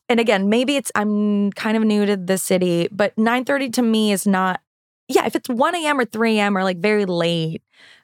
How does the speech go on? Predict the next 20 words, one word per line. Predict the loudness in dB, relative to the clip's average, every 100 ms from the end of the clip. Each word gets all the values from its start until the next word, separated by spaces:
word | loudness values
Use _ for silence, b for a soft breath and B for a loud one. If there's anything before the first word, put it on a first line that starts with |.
| -4
okay, | -4 0 0 2
maybe | 0 -2
don't | 0 0 -2 -4
just | -4 -4
accost | -8 -4 -4 -2 -2
a | -2 -2 _ _ -6
person | -4 -2 -2 -2
just | -4 -4
for | -6
fun. | -2 -2 0 -4 _
But | -2 -2 -4 _ _ -2
a |
nine | 0 0 -2
thirty | -6 -6 -6 -6
doesn't | -6 -4 -4 -4
feel | -6
that | -4 -6 -8
late | -14 -16 -18
to | -16
me. | -14 -14 -16